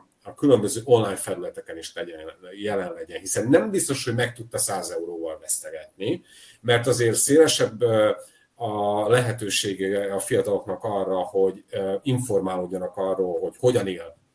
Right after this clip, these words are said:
ma egy, ö, ma egy fiatal Európába, és biztos, hogy nem száz eurót költ el a nyaralásra a fiatal külföldön. Szóval én ez, ez, ez, erre nagyon oda kellene figyelni. Ö, teljesen, ö, érdekes, ezt még egyszer aláhúznám,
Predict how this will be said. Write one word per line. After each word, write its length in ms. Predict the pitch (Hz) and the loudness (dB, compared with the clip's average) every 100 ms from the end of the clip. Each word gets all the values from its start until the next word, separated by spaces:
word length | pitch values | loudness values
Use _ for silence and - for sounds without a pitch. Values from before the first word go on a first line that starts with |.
| _ | _
ma 240 | 107 101 | 0 2
egy, 320 | 90 82 - 95 | 2 0 -2 -2
ö, 200 | 87 87 - - _ | 0 -2 -4 -18 _
ma 160 | 104 | -2
egy 140 | 90 - | -2 -2
fiatal 520 | - 82 - 80 76 | -6 -6 -8 -10 -10
Európába, 800 | 73 73 73 - 98 - 180 - - _ | -12 -14 -16 -4 -2 2 2 0 -12 _
és 460 | - 131 117 - - _ _ | -2 2 2 0 -4 _ _
biztos, 280 | 123 117 - | -2 0 0
hogy 80 | 92 | -2
nem 120 | 92 | 0
száz 300 | - - - | 0 -2 -4
eurót 340 | 76 78 78 | -6 -6 -12
költ 320 | - 85 80 82 | -10 -6 -6 -6
el 100 | 76 | -8
a 60 | |
nyaralásra 600 | 82 - 78 - - - | -8 -12 -14 -12 -10 -10
a 20 | |
fiatal 600 | - 73 69 76 71 71 | -12 -12 -12 -10 -8 -8
külföldön. 540 | - - - - 139 - - - - | -10 -12 -10 -10 -14 -20 -20 -20 -6
Szóval 400 | - 139 127 127 | 2 6 6 6
én 140 | 156 151 | 2 2
ez, 300 | 160 139 - | 4 2 2
ez, 220 | 135 - | 0 0
ez, 220 | - 139 - | 2 2 2
erre 180 | 135 | 2
nagyon 280 | 135 147 131 | 4 6 6
oda 160 | 113 104 | 4 2
kellene 360 | - 101 95 | 0 0 0
figyelni. 760 | 92 123 139 151 160 165 165 165 _ | -2 2 2 4 4 4 2 0 _
Ö, 220 | 123 113 - - _ _ _ | -2 -2 -4 -10 _ _ _
teljesen, 600 | - 160 139 - 120 113 | 6 8 8 4 2 2
ö, 240 | 110 107 107 | 4 4 4
érdekes, 460 | 110 107 101 101 | 2 0 0 0
ezt 140 | - - | -4 -2
még 160 | 127 | 2
egyszer 260 | 127 123 107 | 2 0 -2
aláhúznám, 920 | 104 104 92 104 95 104 95 85 85 | 0 -2 -2 -4 -4 0 0 -2 -6